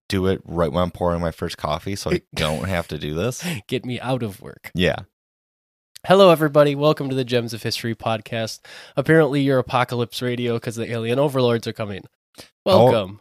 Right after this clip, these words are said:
Speaker 1: <laughs> well, if you wanna continue listening to us, we'll just grab big megaphones and <laughs>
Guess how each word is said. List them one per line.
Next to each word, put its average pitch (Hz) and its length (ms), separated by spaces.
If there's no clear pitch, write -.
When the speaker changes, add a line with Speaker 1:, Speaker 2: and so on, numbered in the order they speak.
Speaker 1:
<laughs> - 160
well, 135 220
if - 120
you 127 120
wanna 117 420
continue 175 360
listening 85 360
to 87 160
us, 123 200
we'll 82 180
just 85 300
grab 90 380
big 87 160
megaphones 98 840
and 78 460
<laughs> - 0